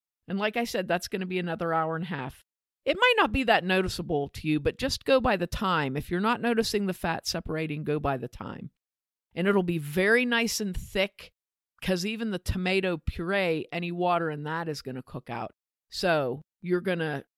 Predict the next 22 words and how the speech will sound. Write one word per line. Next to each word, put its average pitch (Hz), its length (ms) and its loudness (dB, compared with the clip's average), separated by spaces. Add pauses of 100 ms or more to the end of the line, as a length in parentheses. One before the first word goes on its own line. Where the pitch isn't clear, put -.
(160)
start 202 440 -2
to 202 120 -4
notice 180 440 0
that 151 120 -6
it's - 160 -10
very 185 380 -2
nice 196 280 -4
and 180 160 -8
thick. 185 300 -4
You 170 80 -8
don't 202 340 2
want 262 180 0
it - 120 -6
to 262 80 -2
burn. 220 380 4
If - 180 -2
it 180 100 -8
seems 285 340 -6
like 277 200 -2
it's - 200 -10
too 247 260 -2
thick, 254 400 -4